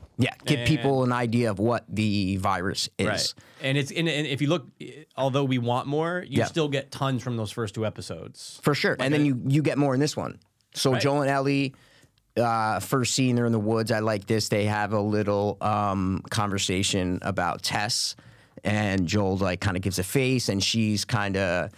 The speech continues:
Speaker 1: it, it's like an acceptance of what happened, and like, "All right, we're gonna keep pushing on." I like that little conversation that they had,
Speaker 2: Sure.
Speaker 1: uh, when she's first out there, and it's like, "Oh, I've never been in the woods before." Like that
Speaker 2: Yeah.
Speaker 1: little, that,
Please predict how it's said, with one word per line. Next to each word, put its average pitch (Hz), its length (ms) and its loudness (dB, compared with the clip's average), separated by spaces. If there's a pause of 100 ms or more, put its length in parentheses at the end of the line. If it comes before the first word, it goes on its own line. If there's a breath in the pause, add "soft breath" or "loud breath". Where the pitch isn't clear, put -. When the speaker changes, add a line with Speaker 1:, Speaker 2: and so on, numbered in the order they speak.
(260 loud breath)
Speaker 1:
it, 131 240 2
it's 135 180 0
like 165 160 0
an 165 80 2
acceptance 117 1040 0 (120)
of 120 340 0
what 107 220 0
happened, 139 560 2
and 110 100 -2
like, 104 160 -2
"All 113 180 2
right, 110 460 0
we're 107 420 0
gonna 110 220 0
keep 113 240 -4
pushing 110 320 0
on." 104 180 0
I 90 40 -2
like 110 180 0
that 107 140 0
little 101 140 -2
conversation 98 480 -2
that 95 120 0
they 95 120 0
had, 95 360 -2 (300 loud breath)
Speaker 2:
Sure. 98 100 -4
Speaker 1:
uh, 101 240 0
when 113 140 2
she's 127 180 0
first 127 240 0
out 110 160 0
there, 113 160 0
and 107 60 0
it's 104 80 -6
like, 117 100 -4
"Oh, 190 60 0
I've 147 100 2
never 156 160 0
been 165 100 0
in 165 60 0
the 160 80 2
woods 180 220 -2
before." 120 320 0
Like 101 160 -2
that 117 180 0
Speaker 2:
Yeah. 113 80 0
Speaker 1:
little, 110 260 2
that, 131 280 -2